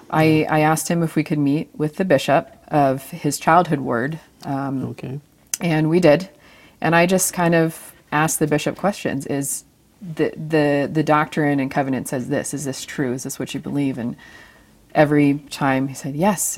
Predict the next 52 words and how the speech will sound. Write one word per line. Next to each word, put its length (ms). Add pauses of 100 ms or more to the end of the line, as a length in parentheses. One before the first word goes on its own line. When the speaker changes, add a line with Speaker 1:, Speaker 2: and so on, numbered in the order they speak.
Speaker 1:
And, 480 (140)
um, 400 (640)
didn't 180
really 300
get 200
a 80
reaction 560
from 180
Spencer, 460
but 120
I 100
could 140
tell 220
that 120
he 160
was 200
finally 400
hearing, 360
like, 180
"Okay, 300
this 200
is 140
really, 440 (320)
this 140
is 140
really 240
what's 160
going 200
on." 280
But 180 (100)
I 120
don't 80
wanna 240
go 180
too 160
much 220
into 160
that. 100
Speaker 2:
No, 80
Speaker 1:
I 40
Speaker 2:
no, 40
Speaker 1:
want 140
Speaker 2:
no. 40
Speaker 1:
Spencer 360
to 40
be 100
able 140
to 80
talk 180
about 200
it. 40
Speaker 2:
Sure. 200